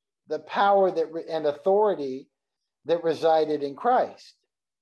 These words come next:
That Christ would be able to heal simply by a word spoken, you know,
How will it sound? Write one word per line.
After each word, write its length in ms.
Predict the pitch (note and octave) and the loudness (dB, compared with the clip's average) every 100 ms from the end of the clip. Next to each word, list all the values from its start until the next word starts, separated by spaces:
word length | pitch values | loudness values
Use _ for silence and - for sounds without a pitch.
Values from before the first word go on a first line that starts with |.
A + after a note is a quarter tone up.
| _ _ _ _ _ _ _ _ _ _ _ _ _ _ _ _ _ _ _ _ _ _ _ _ _ _ _ _ - | _ _ _ _ _ _ _ _ _ _ _ _ _ _ _ _ _ _ _ _ _ _ _ _ _ _ _ _ -8
That 120 | D3+ | -8
Christ 460 | - - F#3+ G3 F3+ | -2 2 2 2 -4
would 200 | E3 C#3 | -8 -6
be 200 | D#3+ D#3 | -6 0
able 320 | F3 F#3 F3+ | 0 0 -4
to 160 | D#3+ D3 | -6 -12
heal 680 | - A#3+ A3+ C#3+ C3+ D3+ _ _ _ | -8 -2 2 2 0 -4 _ _ _
simply 640 | _ - - G#3 G#3+ G3+ F3+ | _ -20 -4 -4 -2 -4 -4
by 300 | D3 D3+ E3 | -2 0 2
a 120 | D3 | 0
word 560 | C3 D#3+ G3 F3+ E3+ | -2 -2 -2 -2 -6
spoken, 880 | - - - F#3 E3+ - C#3 C3 C3 _ _ _ _ _ _ _ _ | -18 -14 -4 -2 -2 -6 -10 -10 -16 _ _ _ _ _ _ _ _
you 120 | D3+ | -8
know, 140 | D#3 | -6